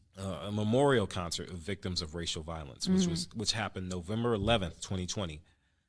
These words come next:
Speaker 1: So Veterans Day of last year, they, they, they held that concert,
Speaker 2: Mm.
Speaker 1: and they commissioned that piece specifically for that purpose. Well, you know, because that happened not even that long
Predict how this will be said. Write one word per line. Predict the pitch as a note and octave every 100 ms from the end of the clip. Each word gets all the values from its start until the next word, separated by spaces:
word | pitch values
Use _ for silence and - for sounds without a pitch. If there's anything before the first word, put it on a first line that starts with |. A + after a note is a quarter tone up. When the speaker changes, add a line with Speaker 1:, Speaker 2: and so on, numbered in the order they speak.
| _
Speaker 1:
So | - F#2+
Veterans | F2 C#3+ - A2+ -
Day | F#2
of | E2
last | F2+ F2 E2+ G2+
year, | F2
they, | D#2 F2+
they, | E2+ F#2
they | G2 G2+
held | F2+ G2 F2+
that | E2
concert, | - F2+ D#2 -
Speaker 2:
Mm. | F3+ E3+ F3 - - -
Speaker 1:
and | G#2+
they | G#2+
commissioned | G2+ A2 G2+ G#2 F#2+
that | F2
piece | - F2+
specifically | - F2+ F#2+ - E2+
for | - _ E2+
that | D2+
purpose. | - D#2+ D2 D2 - - - _ _ -
Well, | G2+ G2+ F#2+ F2+ E2+ -
you | A2
know, | F#2+ E2 C#2
because | D#2+ G2 A#2 G2+ - - _
that | F2 A2 G#2 E2
happened | E2+ - A2+ G2 F#2+ F2 D2+
not | G#2 G2+
even | G2+ G2
that | F2+ E2
long | F#2